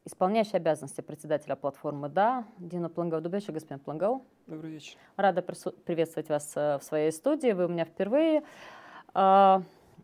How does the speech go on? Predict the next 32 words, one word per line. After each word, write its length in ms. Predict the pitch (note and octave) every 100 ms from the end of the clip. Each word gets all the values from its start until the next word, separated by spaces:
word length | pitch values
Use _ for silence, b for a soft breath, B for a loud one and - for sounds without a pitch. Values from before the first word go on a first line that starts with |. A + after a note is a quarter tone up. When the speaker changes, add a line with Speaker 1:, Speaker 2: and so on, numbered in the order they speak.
| _ -
Speaker 1:
вы 80 |
понимаете, 380 | F#3 G3+ F#3+ -
что 140 | - D#3
основным, 380 | D#3 F#3+ G#3
первым, 480 | - - A#3+ G#3 D#3
так 180 | D3+ -
сказать, 360 | - D3 C#3+ D#3
горячим 440 | F#3+ G3 F3 F3+
поводом 460 | E3+ E3 D3+ C#3+ C#3+
вас 140 | D3+
пригласить 500 | - F3 G#3 C#4+ F4+
было, 680 | A3+ G#3 C4 C4 A#3+ A3+ G#3
это, 180 | G#3 G3+
скажем 400 | - G#3 G3+ G3
так, 300 | - F#3+ F3+ -
э, 260 | F#3 F3 E3 E3 _ _ _ _ _ _ _ -
разные 680 | G3+ G#3 A3 G#3 G3 F#3
реакции 800 | F3 F3 F#3+ F3+ - - D#3+ D3+ -
ваша 720 | C#3+ E3+ E3+ D#3 - - - - _ _ F3
и 160 | F3 -
экс-председателя 1000 | - F#3+ F3 - D#3+ D#3+ D#3 E3 D3+ -
платформы 520 | - D3 - D3+ D3+ D3+
«Да» 240 | C4+ D4+
Андрея 360 | F3+ E3 - D3+
Настаси 680 | D3+ - - - D4+ -
на 240 | F#3 F3+ E3
одну 240 | D#3+ A#3
ситуацию, 560 | A#3+ F3+ F3+ G3 G3+ -
случившуюся 540 | D#3 - F3+ E3+ -
в 40 | D#3+
муниципальном 680 | D#3 D#3 D#3 - D#3 D3+ D3+
совете. 520 | - C#3 - -